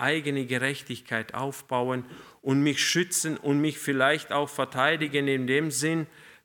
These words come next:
dass es machen doch auch andere? Liebe Geschwister, so wird Gott nicht richten. Gott wird sagen, „Du hast mein Wort gehört,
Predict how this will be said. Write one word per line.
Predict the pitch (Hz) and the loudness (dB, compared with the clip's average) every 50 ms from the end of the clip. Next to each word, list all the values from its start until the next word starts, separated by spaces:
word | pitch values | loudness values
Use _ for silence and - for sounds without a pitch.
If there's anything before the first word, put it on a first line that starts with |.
| _ | _
dass | - 135 135 135 - | -2 -2 -2 -2 -2
es | - 135 123 - - | -2 -4 -4 -4 -2
machen | 120 120 131 131 - 156 143 135 | -2 -2 -2 -2 -4 -4 -4 -4
doch | 131 131 123 | -4 -4 -4
auch | - 117 127 120 123 | -2 -4 -4 -4 -4
andere? | - - 127 147 156 151 143 135 120 104 95 - _ _ _ _ _ _ _ _ _ _ _ _ _ _ _ _ _ _ | -2 -2 -2 -2 -2 -4 -6 -6 -6 -8 -10 -12 _ _ _ _ _ _ _ _ _ _ _ _ _ _ _ _ _ _
Liebe | 117 113 113 120 113 | -12 -10 -8 -8 -6
Geschwister, | 117 110 - - 131 127 - - 120 | -6 -6 -4 -4 -6 -6 -4 -4 -4
so | 107 107 123 123 123 | -4 -4 -4 -6 -6
wird | 131 127 - - | -8 -10 -10 -10
Gott | - 123 117 - | -10 -10 -10 -10
nicht | - 123 113 - - - | -10 -12 -10 -12 -12 -12
richten. | 101 98 92 - - _ - 98 - _ _ _ _ _ _ _ _ _ _ _ _ | -12 -12 -12 -16 -18 _ -20 -20 -20 _ _ _ _ _ _ _ _ _ _ _ _
Gott | - 139 139 - | -6 -6 -6 -6
wird | - 143 139 | -6 -6 -4
sagen, | - - 127 120 123 135 139 139 143 139 135 - | -4 -2 0 2 2 2 0 0 -2 -4 -4 -4
„Du | 131 123 113 110 | -6 -6 -4 -4
hast | 120 123 135 - - - - | -6 -6 -6 -6 -8 -8 -6
mein | 127 127 127 123 120 113 | -4 -4 -2 -2 -4 -4
Wort | 117 117 113 - - | -4 -6 -6 -8 -10
gehört, | - 117 110 107 120 123 127 127 123 - - | -10 -8 -8 -6 -6 -8 -8 -8 -10 -14 -20